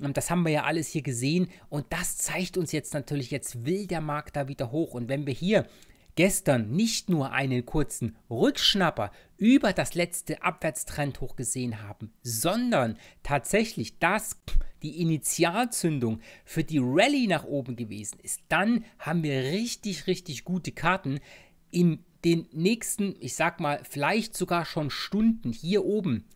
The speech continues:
das Allzeithoch zu testen, das wird dann natürlich megamäßig interessant an dieser Stelle, ja. Das muss man drauf haben auf der Uhr. Und wenn wir uns das Ganze mal anschauen,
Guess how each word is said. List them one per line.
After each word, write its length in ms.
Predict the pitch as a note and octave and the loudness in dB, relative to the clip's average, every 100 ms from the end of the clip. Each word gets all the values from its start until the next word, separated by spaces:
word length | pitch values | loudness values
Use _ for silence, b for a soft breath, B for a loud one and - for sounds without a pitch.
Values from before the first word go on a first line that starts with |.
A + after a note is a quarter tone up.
| - | -14
das 260 | - D3 - | -8 -6 -6
Allzeithoch 800 | - D3 F#3 - F3+ D#3 C#3+ B2+ | -4 -2 -2 -2 -4 -2 -4 -6
zu 160 | - A2+ | -8 -8
testen, 440 | - G#2+ - G#2 - | -8 -8 -10 -16 0
das 320 | D#3 D#3+ - | 0 0 -6
wird 160 | C#3 - | -6 -4
dann 140 | B2 | -4
natürlich 500 | A#2 - A#2+ A2+ - B B | -6 -6 -6 -6 -6 B B
megamäßig 1200 | A#2+ C#3 F3 F#3+ E3 C#3 C3 B2 B2+ B2 C3+ - | -2 2 4 4 2 0 -2 -4 -4 -4 -8 -8
interessant 640 | C3+ B2 A#2 A#2+ C3 C#3 C3+ | -10 -8 -8 -6 -4 -4 -4
an 100 | A2+ | -6
dieser 240 | A2 A2 | -8 -10
Stelle, 260 | - A2 G#2 | -8 -8 -4
ja. 200 | A2+ - B B | -4 -6 B B
Das 220 | C#3 C#3+ | -4 0
muss 260 | D#3 F#3+ - | 2 2 2
man 160 | E3+ D3 | -2 -2
drauf 380 | A#2+ E3 F#3+ | 2 2 2
haben 200 | C#3+ C#3 | -4 -6
auf 360 | D3+ - D3+ - | -4 -4 -4 -4
der 240 | D3+ C3+ | -4 -4
Uhr. 200 | F3 E3 | 2 2
Und 140 | A#2 A#2 | 2 -2
wenn 160 | C3+ | 0
wir 80 | D#3+ | 0
uns 160 | D#3+ D#3 | -2 -4
das 200 | D3+ - | -6 -4
Ganze 280 | D3+ F3 E3+ | -2 -2 -2
mal 140 | D3+ | -2
anschauen, 500 | D#3 G#3 - B2+ D3+ | -2 -4 -2 0 0